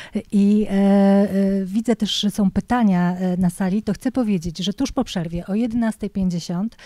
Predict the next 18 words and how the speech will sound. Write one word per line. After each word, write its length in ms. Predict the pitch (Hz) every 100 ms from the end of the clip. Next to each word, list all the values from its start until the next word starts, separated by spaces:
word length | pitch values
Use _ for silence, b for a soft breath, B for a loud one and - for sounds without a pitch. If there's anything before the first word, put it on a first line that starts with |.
| B B
e, 280 | 202 196 190
będziemy 420 | 180 196 196 240
mieć 260 | 254 220 -
część 360 | 220 214 226 -
poświęconą 680 | 208 - 190 202 196 190 185
postulatom, 840 | 240 - 247 196 175 160 156 180
które 440 | - 185 180 196
zostały 320 | 190 - 226 226
przygotowane 720 | - 202 202 185 190 180 165
przez 340 | - 220 - -
ekspertki 600 | - - 226 220 - 202
i 40 |
ekspertów, 640 | 185 - 156 - 170 202 - B B B B
e, 320 | 190 185 185 -
o 120 | 202
tym, 320 | - 214 214 b _
jak, 280 | 202 233 254 -
e, 40 | -